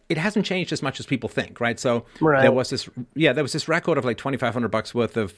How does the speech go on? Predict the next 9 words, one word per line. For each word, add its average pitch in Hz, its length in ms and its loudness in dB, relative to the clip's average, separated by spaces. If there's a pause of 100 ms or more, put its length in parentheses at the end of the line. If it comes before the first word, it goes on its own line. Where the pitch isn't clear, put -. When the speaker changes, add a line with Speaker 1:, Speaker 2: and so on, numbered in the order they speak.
Speaker 1:
uh, 98 160 0
fishing 104 440 -6
tackle 110 360 -4
that, 104 240 -8
that 107 160 -4
went 98 160 -2
missing. 104 400 -4 (560)
And, 101 480 0
uh, 95 320 2